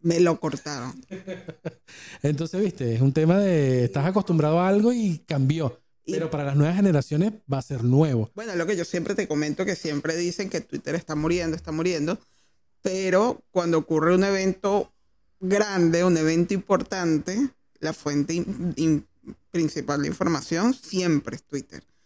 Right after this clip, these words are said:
Speaker 1: Y te estoy hablando de eventos de noticias, eventos, por ejemplo, cuando estalló lo de la guerra de, de Rusia y
Speaker 2: Rusia y
Speaker 1: Ucrania,
Speaker 2: Ucrania.
Speaker 1: cuando ha ocurrido, que sí, golpes de Estado, o eventos de televisión, lanzamientos de películas,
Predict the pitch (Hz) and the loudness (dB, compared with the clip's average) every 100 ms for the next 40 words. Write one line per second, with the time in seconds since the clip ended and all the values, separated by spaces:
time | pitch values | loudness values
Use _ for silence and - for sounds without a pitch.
0 | _ - 175 156 156 165 185 214 196 147 | _ -8 -6 -4 -2 -2 0 0 2 0
1 | 156 180 196 190 135 - - 170 - 135 | 0 0 2 2 0 -4 -10 -10 -10 -10
2 | 127 139 135 143 156 160 151 151 147 160 | -8 -4 -2 0 -2 -4 -6 -4 -2 -2
3 | 147 143 131 78 _ _ _ 160 - 139 | -2 -2 -2 -6 _ _ _ -20 -10 -4
4 | 139 147 170 156 139 131 151 156 143 135 | 0 2 2 0 0 -2 -2 -2 -2 -4
5 | 127 82 - - 143 127 123 147 147 139 | -6 -6 -10 -8 -6 -4 -6 -6 -8 -6
6 | 131 156 147 160 143 131 120 120 143 - | -6 -4 -6 -6 -4 -2 -4 -6 -14 -20
7 | _ _ - 165 165 160 156 180 170 170 | _ _ -2 0 2 2 2 0 2 2
8 | 165 160 180 165 160 175 170 160 - 175 | 2 0 0 2 2 0 -4 -4 -4 -2
9 | 170 160 147 151 147 196 202 202 196 180 | -2 -2 -2 0 6 8 8 6 2 0
10 | 196 202 202 190 _ - 180 165 170 160 | 2 2 2 -4 _ -4 0 0 2 2
11 | 156 160 - 208 214 208 202 202 190 190 | 2 0 2 4 6 8 8 6 6 4
12 | 185 170 156 151 147 143 160 180 165 156 | 4 2 0 -2 -2 -2 -2 0 2 0
13 | 135 156 180 196 208 208 | -2 -2 -2 2 2 2